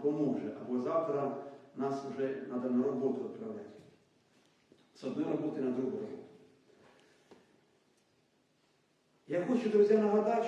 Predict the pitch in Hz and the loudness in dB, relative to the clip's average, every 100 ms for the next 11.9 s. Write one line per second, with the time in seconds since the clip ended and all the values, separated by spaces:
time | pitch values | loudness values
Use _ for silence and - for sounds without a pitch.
0 | 233 196 202 190 175 - - - 190 202 | 0 2 4 6 4 2 -4 -6 4 6
1 | 202 208 202 202 196 - 131 110 - - | 10 10 10 6 4 2 -2 -4 -8 -16
2 | - - _ _ _ _ - 123 214 254 | -20 -20 _ _ _ _ -14 -4 2 6
3 | 247 - - - 247 107 - - - - | 6 4 2 -2 -6 -8 -12 -20 -20 -20
4 | _ _ _ _ _ _ _ _ _ _ | _ _ _ _ _ _ _ _ _ _
5 | _ - 175 196 - 139 117 101 101 - | _ -4 2 2 2 -2 -2 -4 -10 -18
6 | - - _ _ _ _ _ _ _ _ | -20 -20 _ _ _ _ _ _ _ _
7 | _ _ _ _ _ _ _ _ - 151 | _ _ _ _ _ _ _ _ -4 0
8 | 151 147 - 247 214 254 220 240 226 226 | 2 2 2 2 2 2 0 0 2 4
9 | 208 214 202 220 208 196 - - - 180 | 4 4 2 2 4 4 0 -4 -6 -4
10 | 180 175 170 - - - - - - _ | -2 -4 -6 -8 -10 -12 -18 -20 -20 _
11 | _ _ 156 160 175 - - - | _ _ -6 -2 0 0 0 0